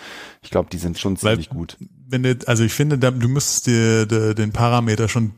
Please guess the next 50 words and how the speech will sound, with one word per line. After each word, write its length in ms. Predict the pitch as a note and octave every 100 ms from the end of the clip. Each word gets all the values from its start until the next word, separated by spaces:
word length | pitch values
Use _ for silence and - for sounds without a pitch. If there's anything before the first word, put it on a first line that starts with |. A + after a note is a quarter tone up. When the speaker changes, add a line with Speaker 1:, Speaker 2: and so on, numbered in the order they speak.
| -
Speaker 2:
definieren, 460 | A2+ A#2 G#2+ A2
Speaker 1:
Ja. 80 | G2
Speaker 2:
nach 240 | G2 F#2+ G2+
was 220 | G2 -
Top 160 | -
Speaker 1:
Ja. 60 | F#2+
Speaker 2:
ten 320 | - G#2+ G#2+
Defense. 680 | F#2+ G2 - G2 F#2+ - -
Also 140 | G2+ F#2+
es 140 | -
gibt 140 | A#2
Speaker 1:
Das 60 | -
Speaker 2:
ja, 100 | G#2
Speaker 1:
kann 100 | G2+
ich 60 | G2
dir 100 | F#2
gar 100 | F2
nicht 180 | -
Speaker 2:
es 80 | F#2
Speaker 1:
sagen. 100 | E2
Speaker 2:
gibt 100 | F2+
ja 80 | A2+
auch 140 | G#2 -
Top 400 | A#2 A2+ _ -
ten 240 | A2 G#2
Defense 360 | G#2 - F#2+ -
overall, 540 | G#2 G2 G2 G#2 A2
aber 160 | F#2+ G2
das 140 | F#2+
wäre 120 | G2+
ja 40 | G2
dann 160 | G2
am 160 | G2 F#2+
wenigsten 400 | G2+ G#2 - G2+
Rushing, 380 | F#2+ A2 A#2 G#2
am 120 | F#2+
wenigsten 680 | G2 G2 - G2+ F#2+ F#2+ F#2
Passing, 640 | - G#2+ - G#2+ G#2+ G#2+ -
ähm, 680 | F#2+ G2 F#2+ F#2+ F#2+ F#2 - -
oder 280 | G2 F#2+
halt 200 | G2 F#2
eben, 200 | F#2+ F#2+
ne, 220 | F#2 F#2+ F#2
wie 100 | F#2
gesagt, 400 | G2 F#2 - A2+
D 180 | G#2
V 60 | -
O 40 | -
A 280 | G#2 G2+ -
oder 220 | -